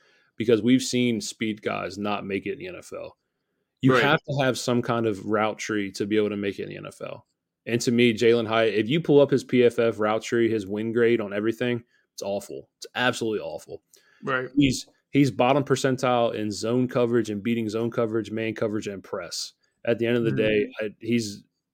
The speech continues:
Speaker 1: it's gonna be hard for him to, to use his straight line speed if he can't get off the line of scrimmage. Me, he
Speaker 2: Absolutely.
Speaker 1: doesn't, he doesn't play strong. And I
Speaker 2: Yeah.
Speaker 1: love Cedric Tillman. That's a great pick there.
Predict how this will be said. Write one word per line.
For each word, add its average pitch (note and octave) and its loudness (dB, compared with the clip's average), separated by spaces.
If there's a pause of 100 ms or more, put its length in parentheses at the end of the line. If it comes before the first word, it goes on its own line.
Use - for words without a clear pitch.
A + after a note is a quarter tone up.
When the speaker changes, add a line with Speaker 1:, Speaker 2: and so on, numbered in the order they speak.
(140)
Speaker 1:
it's C3 2
gonna E3+ 4
be C3+ 4
hard D3+ 4
for A#2+ -2
him A#2 0
to, A2 -2 (160)
to B2 -2
use A#2+ 4
his A2+ -2
straight A#2+ 0
line A2+ -2
speed B2 2
if F#2+ -12
he G#2 -10
can't G#2+ -10
get G#2 -8
off G2+ -6
the - -10
line G2+ -8
of G2 -12
scrimmage. G2+ -10 (1400)
Me, C#3 6
he D3+ 8
Speaker 2:
Absolutely. C3 2
Speaker 1:
doesn't, - 0 (380)
he D3+ 0
doesn't D3+ 6
play D3 0
strong. F2+ -12 (520)
And A2+ -6
I A2 0
Speaker 2:
Yeah. C3+ 6
Speaker 1:
love B2+ 6
Cedric - -14
Tillman. F2+ -14 (160)
That's B2 -4
a A#2 -2
great A2 -4
pick G#2 -10
there. F#2+ -12